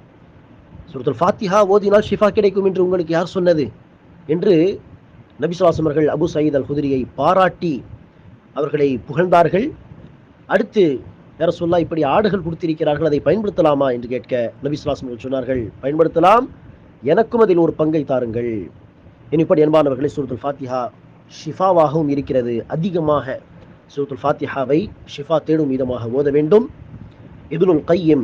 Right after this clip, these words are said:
ரஹிமஹுல்லா அவர்கள் சொல்கிறார், அவர்கள் ஹஜ்ஜுக்காக மக்காவுக்கு சென்றிருக்க, திமஷ்கில் இருந்து மக்காவுக்கு சென்றிருக்க, அப்போது உடல்நிலை சரியில்லாமல் போய்விட்டது. சூரத்துல் ஃபாத்திஹாவை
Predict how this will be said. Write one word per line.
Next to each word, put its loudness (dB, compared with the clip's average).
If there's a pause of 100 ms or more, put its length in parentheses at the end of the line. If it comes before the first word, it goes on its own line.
(140)
ரஹிமஹுல்லா 0
அவர்கள் -6
சொல்கிறார், -2 (580)
அவர்கள் 0
ஹஜ்ஜுக்காக -2 (100)
மக்காவுக்கு 0
சென்றிருக்க, -6 (220)
திமஷ்கில் -4
இருந்து -2
மக்காவுக்கு -4
சென்றிருக்க, -6 (800)
அப்போது -2
உடல்நிலை 2
சரியில்லாமல் 0
போய்விட்டது. -4 (600)
சூரத்துல் -10
ஃபாத்திஹாவை -2